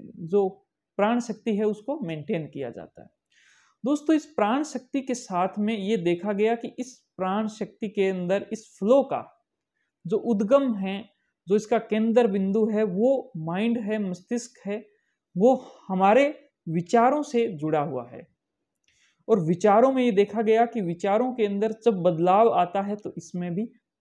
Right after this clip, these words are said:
बदलाव आता है। और विचारों के अंदर जो बदलाव है उसका भी जब मूल रूप तक पहुंचा गया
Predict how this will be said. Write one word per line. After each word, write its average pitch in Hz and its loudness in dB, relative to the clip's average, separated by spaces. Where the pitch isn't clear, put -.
बदलाव 143 -6
आता 143 -16
है। 160 -20
और 202 2
विचारों 226 2
के 262 0
अंदर 240 4
जो 190 4
बदलाव 175 4
है 240 -2
उसका 277 0
भी 233 0
जब 202 0
मूल 226 2
रूप 226 -2
तक 220 0
पहुंचा 202 -2
गया 170 0